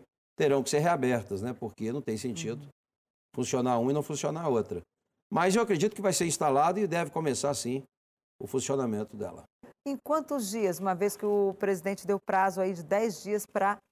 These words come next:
Speaker 2: indicar os integrantes da C P I?
Speaker 1: É, dez dias é o prazo. Eu acredito que a maioria, né, já, já indicaram, né? Então, acho que todos os partidos. Então, em dez dias, até dez dias, deve ser instalado. Vai ter eleição entre eles, tem eleição dos titulares.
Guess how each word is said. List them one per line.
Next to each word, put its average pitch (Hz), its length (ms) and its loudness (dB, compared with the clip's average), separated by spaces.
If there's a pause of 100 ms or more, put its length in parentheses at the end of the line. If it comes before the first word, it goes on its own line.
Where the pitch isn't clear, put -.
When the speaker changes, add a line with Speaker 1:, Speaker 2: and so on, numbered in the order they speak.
(140)
Speaker 2:
indicar 226 500 -2
os 202 120 -4
integrantes 151 600 -6
da 151 100 -10
C 156 160 -8
P 147 200 -8
I? - 80 -16 (520)
Speaker 1:
É, - 200 0 (540)
dez 202 220 2
dias 247 380 0
é 269 60 0
o - 40 -2
prazo. 117 540 2 (120)
Eu 185 80 -6
acredito 151 280 0
que 156 80 2
a 143 40 4
maioria, 127 640 4 (100)
né, 117 240 -4
já, 101 480 -4 (340)
já 107 200 -2
indicaram, 110 680 -4
né? 110 140 -6
Então, 123 340 -6
acho 120 100 -10
que - 80 -20
todos 127 160 0
os - 60 -14
partidos. 107 500 -6 (640)
Então, 190 420 -4
em - 120 -6
dez 147 300 4
dias, 143 360 0
até 165 280 0
dez 139 240 4
dias, 147 240 -4
deve 170 180 -2
ser 143 100 0
instalado. 139 640 0 (580)
Vai 135 140 2
ter 151 140 2
eleição 160 580 2
entre 143 240 2
eles, 170 260 2
tem 131 140 2
eleição 127 340 2
dos 131 100 -4
titulares. 139 580 -2